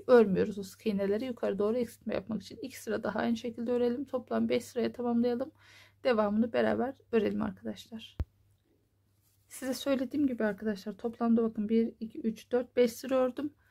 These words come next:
Altıncı sırayı da yine aynı şekilde ördüm. Ta ki öndeki lastik bölümüne gelinceye kadar.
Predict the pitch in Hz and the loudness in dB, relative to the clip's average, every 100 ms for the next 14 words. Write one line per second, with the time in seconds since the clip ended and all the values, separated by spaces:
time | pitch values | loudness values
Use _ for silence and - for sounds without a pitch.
0 | _ _ _ 233 240 240 247 233 - 233 | _ _ _ 8 8 6 0 -2 0 2
1 | 226 220 208 220 214 214 220 - 226 233 | 2 2 0 -2 -2 0 0 -2 -4 0
2 | 220 - 254 247 262 285 - - - - | 0 4 4 4 0 -4 -6 -18 -16 -2
3 | 247 202 - 254 277 _ _ _ _ _ | 0 0 -2 -4 -4 _ _ _ _ _
4 | 247 220 214 190 262 240 214 214 220 - | 0 2 0 -4 -4 2 2 2 -8 -4
5 | 208 196 196 208 214 233 247 247 233 247 | -2 -2 -4 0 0 0 -4 -6 -6 -6
6 | 247 | -8